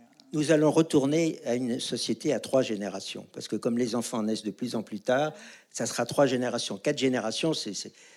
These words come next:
c'est vraiment horrible, quoi. Bon. Non, mais c'est horrible pour la troisième génération. Si j'étais femme de soixante ans, je m'arracherais les cheveux entre ma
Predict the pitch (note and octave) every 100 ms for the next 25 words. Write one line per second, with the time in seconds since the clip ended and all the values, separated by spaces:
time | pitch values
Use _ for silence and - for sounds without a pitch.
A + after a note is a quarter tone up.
0 | _ - - F#2+ - A2+ A#2+ A#2 C3 A2
1 | - - - - - _ _ _ - _
2 | _ _ - A#2+ A2+ - C3 A#2+ E3 -
3 | - B2+ B2+ B2 D#3 C#3 D#3 C#3+ C#3 C3+
4 | D#3 - D#3+ E3 C#3 D3+ D#3 D3+ E3 D3+
5 | C3 - D3 - A2+ E3 D3+ - A#2 A2+
6 | B2+ - C3 B2 - D3+ C#3 - B2 C3